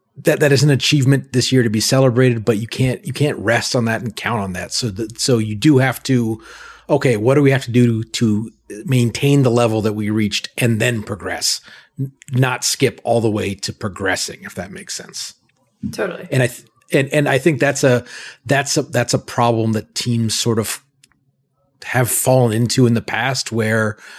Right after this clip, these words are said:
Speaker 1: especially if there's kind of a, a somewhat fortuitous run deep in the playoffs, whether via matchups or anything else. And, you know, the Nuggets were nine and ten in the playoffs this year. So yes, Western Conference Finals,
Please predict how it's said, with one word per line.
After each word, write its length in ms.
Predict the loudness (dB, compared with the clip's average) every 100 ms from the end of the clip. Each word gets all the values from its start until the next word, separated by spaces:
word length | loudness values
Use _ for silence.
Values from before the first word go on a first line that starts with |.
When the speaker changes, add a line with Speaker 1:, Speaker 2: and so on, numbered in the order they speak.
| -20 -20 -20 _
Speaker 1:
especially 580 | -2 0 0 0 4 4
if 120 | 4
there's 240 | 0 0 0
kind 200 | -2 -2
of 120 | -2
a, 40 |
a 520 | -2 -4 -4 -4 -4
somewhat 500 | -2 0 2 2 0
fortuitous 800 | -4 -6 -6 -4 2 2 2 -2
run 540 | -4 -2 0 0 -2 0
deep 220 | 0 0
in 60 | 0
the 80 | 0
playoffs, 580 | 0 2 2 0 -6 -4
whether 240 | 0 2 2
via 280 | 2 0
matchups 460 | 0 -2 -2 -4 -2
or 40 |
anything 260 | -2 -2 -4
else. 280 | -2 -4 -4
And, 360 | -2 0 -2 -6 -18 -20 -20 -4
you 100 | 2
know, 120 | 2
the 100 | 2
Nuggets 420 | 2 4 2 0 2
were 120 | 4
nine 380 | 4 2 2 0
and 140 | 0
ten 220 | 0 -2
in 80 | -4
the 80 | -4
playoffs 440 | -2 -2 -2 -8
this 220 | -8 -8 -8
year. 280 | -10 -16 -10
So 480 | -2 0 -2 -6 -12 -20 -20 _
yes, 300 | 0 2 2
Western 320 | 0 0 0 -2
Conference 420 | -4 -4 -4 -2
Finals, 560 | 0 0 0 0 -2